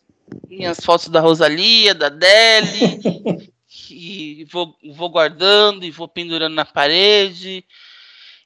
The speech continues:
Speaker 1: e, e eu tenho eles como,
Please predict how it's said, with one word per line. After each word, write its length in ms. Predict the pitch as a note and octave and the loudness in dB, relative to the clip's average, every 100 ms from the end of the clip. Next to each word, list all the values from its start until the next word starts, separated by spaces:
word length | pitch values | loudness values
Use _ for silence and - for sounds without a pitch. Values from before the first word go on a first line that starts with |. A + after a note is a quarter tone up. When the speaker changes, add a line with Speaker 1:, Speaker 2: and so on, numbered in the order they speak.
| - | -10
Speaker 1:
e, 880 | E3+ E3+ E3+ E3+ E3 D#3+ D3+ D3+ - | -6 -4 -2 -4 -4 -6 -8 -10 -14
e 240 | F#2 F3+ F#3 | -12 -6 -2
eu 220 | F#3 G3 | -2 -2
tenho 460 | G3 F#3+ F#3+ G#3+ G#3+ | 0 0 0 0 0
eles 400 | G3 G3+ G#3+ - | 2 0 -8 -8
como, 840 | A3+ A3 A3+ A#3 A#3 A#3 A#3 | -4 -4 -6 -12 -12 -14 -18